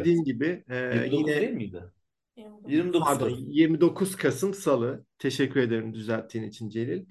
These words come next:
Speaker 2: Rica ederim.
Speaker 1: Yirmi dokuz Kasım Salı akşamı, şu anda yedi gibi düşünüyoruz ama zaten sosyal medyalarımızda da duyuracağız. İlk defa biz de gerçekleştireceğiz. Ee, canlı bir şekilde aslında art niyeti yapmak istiyoruz.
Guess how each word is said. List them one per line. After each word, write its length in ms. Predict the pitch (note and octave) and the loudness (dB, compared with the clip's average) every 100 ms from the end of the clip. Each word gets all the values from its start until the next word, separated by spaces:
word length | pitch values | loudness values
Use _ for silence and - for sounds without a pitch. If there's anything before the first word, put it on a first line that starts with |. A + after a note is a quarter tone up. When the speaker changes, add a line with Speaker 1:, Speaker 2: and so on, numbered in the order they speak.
| _ B2 | _ -12
Speaker 2:
Rica 100 | G#2+ | 0
ederim. 120 | D#3+ | 6
Speaker 1:
Yirmi 140 | F#3 | 6
dokuz 440 | F#3+ G3 F#3 - - | 6 2 -2 -4 -4
Kasım 380 | E3 D3+ C#3 D3 | 0 0 -2 -6
Salı 420 | - F3 E3 F#3 | -2 4 8 8
akşamı, 600 | D#3 D3+ - A#2+ A#2 C3+ - | 6 2 -2 0 -2 -4 -6
şu 180 | - E3 | 0 2
anda 320 | D#3+ E3 D#3+ | 4 4 4
yedi 340 | D3+ D#3 E3 | 4 2 0
gibi 260 | C#3+ C3 A2+ | -2 -4 -6
düşünüyoruz 360 | A2+ - B2 | -8 -6 -2
ama 140 | E3 C#3+ | 0 4
zaten 280 | D3+ D#3 C#3+ | 2 2 -2
sosyal 460 | - D3 D3 D3 | -2 -4 -2 -2
medyalarımızda 840 | C#3+ C#3 C#3 C#3 C#3+ C#3 C3 C#3 C3+ | 0 2 2 0 0 -2 -2 0 0
da 260 | C3+ A#2+ | -2 -2
duyuracağız. 500 | C3 B2+ A2 C#3+ E3+ - | -2 -2 -2 -6 -6 -4
İlk 220 | G3+ - | -2 0
defa 380 | C3 B2 A#2 A2 | 0 2 0 -2
biz 120 | G#2+ | -6
de 80 | A2 | -2
gerçekleştireceğiz. 1040 | A2+ A2 A#2 - A2+ - A2 D#3+ F#3+ - _ _ _ _ _ - | -2 -2 -8 -10 -10 -10 -8 -6 -6 -10 _ _ _ _ _ -4
Ee, 420 | C#3+ C#3+ C#3 C#3 C#3 | 0 2 2 0 4
canlı 360 | D#3 F3+ G3+ F3+ | 6 8 8 6
bir 80 | |
şekilde 420 | D#3+ D3 - B2 C3+ | 4 0 -2 -2 -2
aslında 320 | A#2+ - C#3 | -2 -4 -2
art 200 | B2+ B2+ | -2 -2
niyeti 260 | B2 A#2+ | -4 -2
yapmak 280 | B2 A#2+ A#2 | -4 -4 -8
istiyoruz. 680 | A#2+ - C3 F3 G3+ - | -8 -6 -4 -4 -8 -14